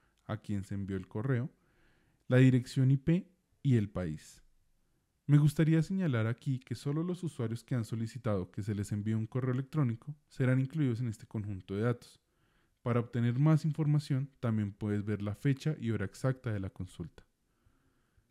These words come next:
La visibilidad que tienes aquí te ayudará a generar clientes potenciales y ver que está, quién está interesado en el servicio y cuál es la puntuación de seguridad de sus dominios actualmente.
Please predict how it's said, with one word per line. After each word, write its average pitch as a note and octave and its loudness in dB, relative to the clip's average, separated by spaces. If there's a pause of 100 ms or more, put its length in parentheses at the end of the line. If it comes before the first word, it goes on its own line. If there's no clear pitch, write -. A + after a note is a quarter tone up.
La C3+ 6
visibilidad C#3 4
que - -6
tienes E3 0
aquí D3+ -2
te C3 -2
ayudará A2 0
a G2 -4
generar A#2+ 0
clientes C3+ 2
potenciales C3 -2
y A#2 -2
ver A2+ 2
que - -6
está, C3 -2 (160)
quién C#3+ 4
está C#3+ 0
interesado C3+ -2
en B2+ 0
el B2 -2
servicio C3 -4
y A2+ -8
cuál A#2+ -2
es A#2 0
la B2+ -2
puntuación C3 -4
de G2+ -4
seguridad A2 -2
de F#2 -8
sus G2+ -10
dominios F#2+ -6
actualmente. G2+ -2